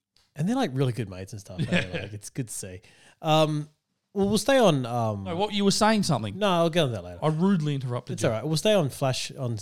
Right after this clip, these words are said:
Speaker 1: on D C news with some Flash news. So we got Gra-, Grant Gustin is definitely appearing on Flash. Now, we speculated about this a while ago because of the way they filmed.
Speaker 2: The aspect ratio change.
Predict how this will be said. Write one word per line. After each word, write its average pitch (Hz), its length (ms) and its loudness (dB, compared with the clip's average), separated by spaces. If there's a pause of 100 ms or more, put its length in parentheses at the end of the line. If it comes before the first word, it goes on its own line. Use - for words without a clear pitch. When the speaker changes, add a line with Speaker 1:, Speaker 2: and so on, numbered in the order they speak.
(120)
Speaker 1:
on 117 240 -4
D 117 140 -2
C 120 180 -2
news 104 220 -4
with 104 80 -14
some - 180 -12
Flash 120 380 -8
news. 92 200 -10
So 127 220 -2
we 123 140 -2
got 139 180 -4
Gra-, 151 300 0 (160)
Grant 165 240 -2
Gustin 139 300 -4
is 107 100 -4
definitely 131 340 -2
appearing 110 240 -6
on 104 60 -8
Flash. 160 320 -4
Now, 135 100 0
we 202 120 -2
speculated 151 520 0
about 110 120 -2
this 107 160 -6
a 117 40 -4
while 113 220 -4
ago 107 220 -8
because 110 360 -6
of 107 140 -6
the 113 100 -8
way 123 240 -2
they 123 140 -4
filmed. 107 480 -6 (240)
Speaker 2:
The 143 80 -2
aspect 127 320 -4
ratio 107 360 -6
change. 101 380 -12